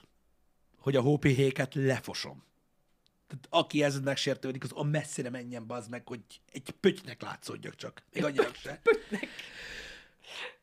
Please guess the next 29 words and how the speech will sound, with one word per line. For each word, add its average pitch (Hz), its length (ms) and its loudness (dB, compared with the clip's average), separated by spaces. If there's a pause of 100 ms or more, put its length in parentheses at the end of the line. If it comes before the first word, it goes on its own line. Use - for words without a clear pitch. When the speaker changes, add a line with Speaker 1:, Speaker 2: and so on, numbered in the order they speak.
(100)
Speaker 1:
De 180 280 8 (300)
a 151 100 4
trollkodásról 226 680 6
annyit, 151 320 6
hogy 151 280 4
miko-, 294 460 8
mi-, 277 160 4
mióta 320 360 6
streamelünk, 156 760 -2
mindig 226 320 6
mondom, 143 360 4
hogy 151 120 6
amikor 151 220 8
valakit 180 280 6
széttrollkodok 143 580 4
a 117 60 -6
chatbe, 127 340 0
az 139 120 -4
semmiképp 180 600 4
se - 140 -4
vegye 123 180 -4
magára. 101 460 -10 (160)
Volt, 165 200 6
hogy 190 80 6
Speaker 2:
Mhm. 202 100 6
Speaker 1:
ezt 175 100 -2
naponta 190 400 2
elmondtam 196 400 2
tízszer. - 580 0